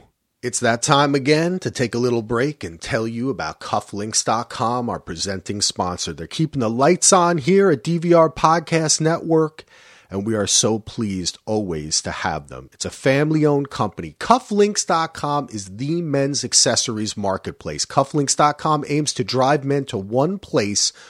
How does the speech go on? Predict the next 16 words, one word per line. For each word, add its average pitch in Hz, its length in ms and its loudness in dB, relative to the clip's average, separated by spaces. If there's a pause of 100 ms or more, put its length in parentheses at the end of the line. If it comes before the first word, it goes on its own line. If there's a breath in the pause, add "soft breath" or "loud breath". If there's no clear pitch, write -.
(120)
where 113 140 -4
they 117 100 0
can 113 160 -6
find 117 340 -2 (120)
all 165 240 4
the 190 160 -2
accessories 127 640 2
they 120 120 0
could 123 220 -2
want 95 300 -2 (300 soft breath)
to - 120 -8 (100)
elevate 127 500 2
their 123 140 2
look 101 440 -2
each 95 360 -8
day. 73 360 -6